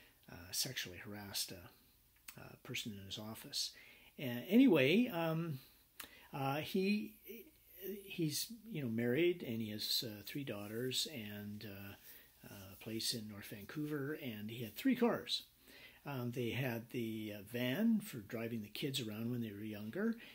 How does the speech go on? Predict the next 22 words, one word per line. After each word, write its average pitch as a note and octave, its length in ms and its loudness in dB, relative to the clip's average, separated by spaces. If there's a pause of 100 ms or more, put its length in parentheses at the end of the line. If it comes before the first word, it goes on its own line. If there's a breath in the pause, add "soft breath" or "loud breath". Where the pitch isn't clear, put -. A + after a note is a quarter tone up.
(120 loud breath)
and B2 140 -4
then A#2 100 0
he A#2 100 0
had A#2 340 -4
the, C3 420 -4
uh, A#2 220 -8
little, A2+ 400 -2
uh, G2+ 40 -10
Ford, B2 720 2
uh, G#2+ 500 -4 (220)
to A2+ 280 -2
zip D3 260 0
out D3 260 -6
to B2+ 80 -8
the A#2 60 -10
corner A#2+ 300 -6
store A#2 380 0
and G#2+ 160 -4
back A#2 400 -6
to G#2 320 -6 (120)
buy G#2 300 -8
milk. G3 440 2